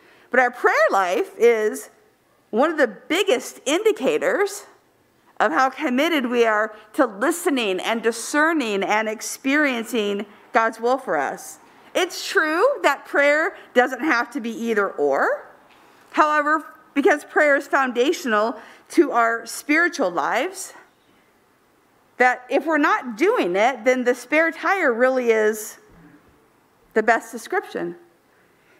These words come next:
Is prayer something that we only use when we get stopped and can't go any further? Something we go and grab, hoping that it's there and slap it on our vehicle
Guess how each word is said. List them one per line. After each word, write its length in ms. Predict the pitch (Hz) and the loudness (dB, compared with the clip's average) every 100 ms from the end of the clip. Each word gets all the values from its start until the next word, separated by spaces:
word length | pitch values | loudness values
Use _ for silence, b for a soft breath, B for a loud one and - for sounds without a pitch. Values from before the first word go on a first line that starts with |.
| b b _ - | b b _ 0
Is 160 | 226 | 0
prayer 440 | - 415 339 330 311 | 2 2 4 2 0
something 500 | - 339 349 339 311 | 0 0 0 0 2
that 180 | 285 285 | 2 0
we 160 | 302 | -2
only 240 | 285 285 269 | 0 0 -2
use 400 | 247 330 359 285 | 0 2 2 0
when 220 | 262 254 | 0 0
we 160 | 269 247 | 0 0
get 240 | 262 254 | 0 -2
stopped 420 | - 320 339 370 | -2 0 0 0
and 160 | 277 262 | -4 0
can't 300 | 311 262 247 | 0 0 0
go 180 | 262 262 | 0 2
any 160 | 254 | -2
further? 560 | 247 349 370 143 143 - B B _ _ b b b b b b b - | -2 -2 0 0 0 -4 B B _ _ b b b b b b b -6
Something 460 | - 269 302 294 | 2 2 2 -2
we 80 | 277 | 0
go 220 | 262 294 | 2 2
and 160 | 294 247 | 2 2
grab, 400 | 262 339 302 196 | 2 4 2 2
hoping 460 | 277 277 294 285 254 | 0 0 0 2 4
that 180 | 269 | 4
it's 160 | 262 254 | 2 -2
there 340 | 226 294 339 | -2 2 2
and 140 | 233 208 | 0 -6
slap 400 | - 254 285 - | -2 0 0 0
it 80 | 269 | 0
on 180 | 269 | 2
our 160 | 254 226 | 2 0
vehicle 640 | 220 320 415 160 147 - | -2 -2 -2 -2 -4 -8